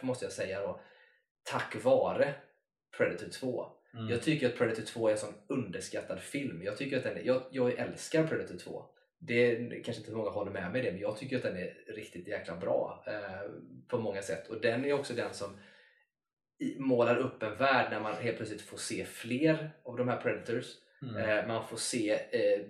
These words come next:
Speaker 1: liksom inuti skepp. Man börjar förstå att, ja, men här har ju han liksom en, en samling av olika rasers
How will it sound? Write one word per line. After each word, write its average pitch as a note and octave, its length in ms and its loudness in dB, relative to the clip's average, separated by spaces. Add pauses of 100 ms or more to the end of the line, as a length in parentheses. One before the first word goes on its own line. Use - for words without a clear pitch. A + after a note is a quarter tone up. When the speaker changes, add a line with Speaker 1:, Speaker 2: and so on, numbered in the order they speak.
(100)
Speaker 1:
liksom G2+ 320 -8
inuti A2 340 -6
skepp. D3 440 0
Man A2 240 -2
börjar B2 460 4
förstå C#3+ 400 2
att, G2 120 2
ja, A2 80 4
men A2+ 120 0
här G2+ 160 -2
har G#2 260 4
ju D3 60 6
han B2 180 4
liksom - 180 -8
en, G2 160 -8
en F2+ 180 -6
samling B2+ 840 -2
av F#2+ 400 -2 (440)
olika G2+ 640 -4 (380)
rasers A2 460 2